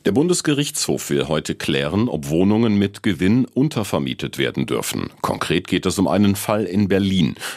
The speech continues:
Ein Mann hatte seine Zwei-Zimmer-Wohnung für neunhundertsechzig Euro pro Monat weitervermietet, ohne dass seine Vermieterin etwas davon wusste. Er selbst hat nur vierhundertsechzig Euro Miete monatlich gezahlt. Außerdem lag die Untermiete deutlich über der Mietpreisbremse.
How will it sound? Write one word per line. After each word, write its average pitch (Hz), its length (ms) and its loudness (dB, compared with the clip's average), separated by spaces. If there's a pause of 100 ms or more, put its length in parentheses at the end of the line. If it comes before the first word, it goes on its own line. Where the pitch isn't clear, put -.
Ein 69 160 0
Mann 90 240 2
hatte 95 240 0
seine 71 340 0
Zwei-Zimmer-Wohnung 95 1080 0
für 117 180 2
neunhundertsechzig 101 1120 0
Euro 95 300 2
pro 95 240 0
Monat 92 400 2
weitervermietet, 98 880 -2 (280)
ohne 117 280 4
dass 117 200 0
seine 104 260 2
Vermieterin 117 800 0
etwas 110 340 -2
davon 101 340 0
wusste. - 380 -4 (300)
Er - 160 -2
selbst - 400 -2
hat 113 180 -2
nur 123 300 2
vierhundertsechzig 123 960 0
Euro 80 260 2
Miete 82 300 2
monatlich 73 580 2
gezahlt. - 520 -4 (280)
Außerdem 80 480 0
lag 82 200 0
die - 120 -6
Untermiete 87 640 0
deutlich 80 580 -2
über 95 300 2
der 90 100 2
Mietpreisbremse. 64 1080 -2